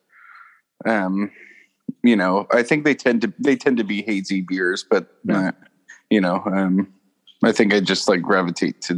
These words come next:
Speaker 1: that taste.
Speaker 2: Just made me a little sad 'cause I got to realizing I've not been to Dying Breed in, like, forever.
Speaker 1: I was supposed to go today, and then I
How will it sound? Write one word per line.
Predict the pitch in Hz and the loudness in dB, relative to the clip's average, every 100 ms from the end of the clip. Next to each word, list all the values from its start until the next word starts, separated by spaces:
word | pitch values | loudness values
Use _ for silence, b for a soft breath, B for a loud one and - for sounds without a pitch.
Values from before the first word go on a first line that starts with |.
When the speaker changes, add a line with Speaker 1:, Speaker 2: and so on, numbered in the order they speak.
| - | 0
Speaker 1:
that | 87 85 - | 0 -2 -6
taste. | - 71 64 - - - B B B B B _ - 165 | -4 -2 -2 -6 -8 -16 B B B B B _ -4 0
Speaker 2:
Just | 170 170 | 2 4
made | 156 | 4
me | 131 | 4
a | 120 | 4
little | 113 104 | 4 2
sad | 110 110 104 | 0 0 0
'cause | - | -2
I | 98 | -2
got | 98 98 | -2 -2
to | |
realizing | 98 98 107 98 98 | 0 0 0 -2 -2
I've | 113 117 | -2 0
not | 101 101 | -2 -2
been | 104 | -2
to | 92 | -2
Dying | 82 90 92 | -4 -4 -4
Breed | 82 90 92 | -4 -2 -2
in, | 87 | -4
like, | 80 80 73 | -6 -8 -8
forever. | - 90 - 90 85 - - - - _ _ _ _ _ _ _ B B B B B | -8 -6 -6 -6 -6 -6 -8 -14 -20 _ _ _ _ _ _ _ B B B B B
Speaker 1:
I | - | 2
was | 120 123 | 2 2
supposed | 135 - 123 170 - | 0 2 2 2 -2
to | 110 | 0
go | 101 98 | 0 -2
today, | - 104 113 113 104 | -2 2 4 2 2
and | 104 104 | 0 0
then | 101 101 | 0 -2
I | - 107 98 95 104 | 0 0 0 -2 -4